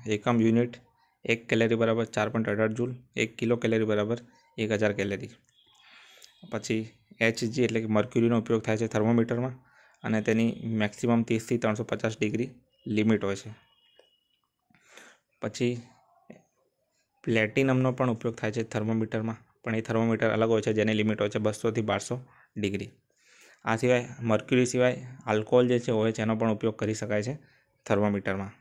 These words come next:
પછી સ્પેસિફિક હીટની વાત કરવામાં આવી છે, વિશિષ્ટ ઉષ્મા ઉર્જાની. તો પાણીની સ્પેસિફિક હીટ છે બેતાલીસ જૂલ kilogram per Kelvin,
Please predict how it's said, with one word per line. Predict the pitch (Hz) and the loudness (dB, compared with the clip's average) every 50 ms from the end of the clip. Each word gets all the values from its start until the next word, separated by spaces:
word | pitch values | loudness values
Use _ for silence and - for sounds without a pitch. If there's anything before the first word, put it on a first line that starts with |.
| _ _ _ _ _ _ _ _ - _ _ _ _ _ _ _ _ _ _ - | _ _ _ _ _ _ _ _ -20 _ _ _ _ _ _ _ _ _ _ -10
પછી | 117 110 117 117 117 | -8 -6 -4 -4 -4
સ્પેસિફિક | 117 - - _ - 117 110 - - 127 117 - 123 123 - - - - - - | -4 -6 -8 _ -2 -2 -2 -2 -2 -4 -2 -2 -4 -4 -6 -14 -20 -12 -6 -4
હીટની | 107 104 - 113 120 117 | -4 -4 -2 -2 -2 0
વાત | 110 107 104 - - | 0 -2 -4 -4 -4
કરવામાં | 110 107 107 107 | -2 0 0 0
આવી | 104 | 0
છે, | 123 117 | -2 -2
વિશિષ્ટ | 104 104 104 - - 113 110 - - - - 143 127 - - _ _ _ _ - _ _ _ _ _ - | -2 -2 -4 -4 -4 -4 -4 -6 -8 -10 -10 -12 -12 -12 -20 _ _ _ _ -20 _ _ _ _ _ -12
ઉષ્મા | - 104 - - 110 | -12 -8 -4 0 2
ઉર્જાની. | 104 104 101 101 101 98 101 104 - - _ _ _ _ _ _ | 2 2 2 -2 -4 -6 -6 -8 -12 -18 _ _ _ _ _ _
તો | - 113 110 110 | 0 0 0 0
પાણીની | 110 - 107 104 107 110 117 117 120 120 | -2 0 2 2 4 4 4 4 2 2
સ્પેસિફિક | 117 - - 117 107 - 120 107 - 120 117 - | 0 -4 -4 -4 -2 -2 -2 -2 -2 -2 -2 0
હીટ | 110 110 107 - | -2 -2 -2 -2
છે | - 120 113 113 - _ _ _ _ _ _ - | -2 -2 -2 -4 -6 _ _ _ _ _ _ -6
બેતાલીસ | 113 107 107 107 - 120 117 120 117 117 - - | -2 0 0 0 2 0 2 0 0 -2 -6 -4
જૂલ | - 120 123 131 - - - _ - - | 0 0 0 0 -2 -8 -18 _ -8 -4
kilogram | 120 110 117 113 110 110 110 113 127 127 - - _ _ - | 0 2 2 2 2 0 0 -2 -2 -6 -10 -18 _ _ -4
per | 113 117 120 - - | -4 -4 -4 -2 -2
Kelvin, | 104 104 107 123 147 | 0 0 0 -2 -6